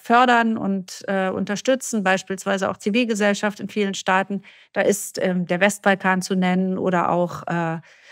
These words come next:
ähm, Teile, ähm, Osteuropas.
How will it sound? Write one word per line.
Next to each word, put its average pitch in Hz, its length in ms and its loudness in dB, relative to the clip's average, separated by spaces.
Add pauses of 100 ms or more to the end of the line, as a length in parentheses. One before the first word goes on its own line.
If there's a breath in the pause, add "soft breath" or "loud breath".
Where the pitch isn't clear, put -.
(140 loud breath)
ähm, 185 300 0
Teile, 185 640 4 (140)
ähm, 180 220 0
Osteuropas. 208 840 -2